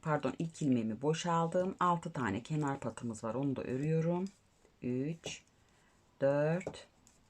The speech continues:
beş ve altı. İki, dört, altı. Şimdi ipimi öne aldım. Bir tane ters örüyorum. İpimi geriye verdim. Şimdi buradaki ikinci ilmeğimi düz öreceğim fakat şu şekilde değil.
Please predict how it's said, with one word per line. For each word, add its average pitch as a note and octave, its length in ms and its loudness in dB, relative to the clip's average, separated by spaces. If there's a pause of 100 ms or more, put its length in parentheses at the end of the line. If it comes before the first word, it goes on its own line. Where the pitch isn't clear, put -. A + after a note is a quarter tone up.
(320)
beş E3+ 640 0 (560)
ve F#3 100 4
altı. B2 360 4
İki, - 280 -6
dört, F3 240 0
altı. C3+ 320 2 (400)
Şimdi - 260 2
ipimi G#3+ 260 6
öne F#3+ 200 6
aldım. F3+ 420 4
Bir D4+ 100 2
tane G3 380 4
ters C#3 340 4
örüyorum. F#2+ 380 -2 (1500)
İpimi G#3 360 6
geriye F#3+ 380 6
verdim. G#3 540 6 (440)
Şimdi G3 360 4
buradaki F3+ 400 4
ikinci F3 420 0
ilmeğimi D#3+ 600 4 (340)
düz F3+ 180 6
öreceğim C#3+ 440 4
fakat A3 360 0 (280)
şu - 160 -4
şekilde F3 480 4
değil. A2+ 280 2